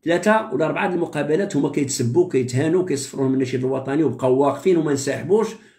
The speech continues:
ولعبوا الم-، المقابلة، ولعبوا البيلانتيات، ودافعوا على راسهم وسط التيران، ما خافوا لا معسكر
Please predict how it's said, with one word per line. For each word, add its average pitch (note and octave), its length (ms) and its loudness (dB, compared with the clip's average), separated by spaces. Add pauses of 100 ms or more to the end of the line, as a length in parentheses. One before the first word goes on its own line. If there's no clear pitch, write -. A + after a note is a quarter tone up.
ولعبوا C#3 400 4
الم-، C#3+ 120 4
المقابلة، C#3 920 -2
ولعبوا C3 360 0
البيلانتيات، C#3+ 760 0
ودافعوا F3+ 440 2
على E3+ 160 0
راسهم E3+ 300 -4
وسط G#3+ 140 -6
التيران، D#3 420 -2
ما D#3+ 80 0
خافوا D3+ 360 -2
لا G3+ 160 0
معسكر C#3 560 -6